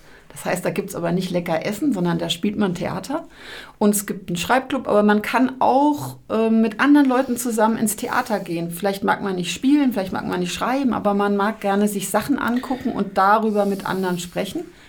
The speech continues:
Und wenn man möchte, kann man sogar dann auch in eine Premiere gehen und anschließend darüber eine Kritik schreiben. Und das ist für alle Altersgruppen. Also nicht nur, man denkt immer, das ist nur für Kinder oder für Schüler.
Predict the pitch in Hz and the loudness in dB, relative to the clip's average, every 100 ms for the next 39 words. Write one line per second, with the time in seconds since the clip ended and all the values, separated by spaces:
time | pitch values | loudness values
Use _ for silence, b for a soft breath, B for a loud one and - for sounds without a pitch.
0 | B B 208 190 190 185 226 - 139 139 | B B -2 2 2 4 2 2 0 0
1 | - - 214 220 208 196 185 190 185 208 | -4 2 4 6 4 2 0 0 -2 -2
2 | 190 180 180 170 208 214 202 190 190 - | -2 -2 0 2 2 2 0 0 -2 -4
3 | 175 170 175 208 - 196 202 208 170 160 | -4 -4 -2 -2 0 0 -2 -2 -4 -4
4 | 165 165 160 160 - 160 - - 147 151 | -4 -6 -6 -8 -8 -8 -8 -6 -6 -4
5 | 160 B B B B B - 214 - 233 | -6 B B B B B 0 0 4 4
6 | 190 214 156 165 175 170 - 156 156 - | 6 6 6 2 -2 -4 -4 -4 -2 0
7 | 196 208 233 285 285 269 254 202 208 214 | 2 6 6 6 4 4 2 2 2 4
8 | 208 180 180 - - 190 180 165 247 262 | 2 2 -2 -4 0 0 0 -2 6 8
9 | 262 240 190 170 - - - 269 285 | 10 8 6 2 -2 -6 2 2 4